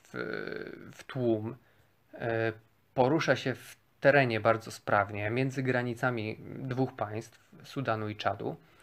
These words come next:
I przez to więcej wie, y, więcej widzi, więcej może się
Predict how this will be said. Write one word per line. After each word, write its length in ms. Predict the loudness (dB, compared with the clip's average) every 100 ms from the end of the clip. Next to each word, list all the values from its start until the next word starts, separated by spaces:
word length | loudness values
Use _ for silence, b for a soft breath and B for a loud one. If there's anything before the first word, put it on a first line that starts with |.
| B B B _
I 80 | -10
przez 220 | -2 0
to 100 | 2
więcej 380 | 2 2 2 0
wie, 520 | 2 6 8 6 4 0 0 0
y, 40 |
więcej 360 | 0 -2 0 -2
widzi, 600 | -2 -6 -4 -2 -2 -2
więcej 360 | -2 -2 -2 0
może 240 | 0 -2
się 380 | -2 -2 -4 -8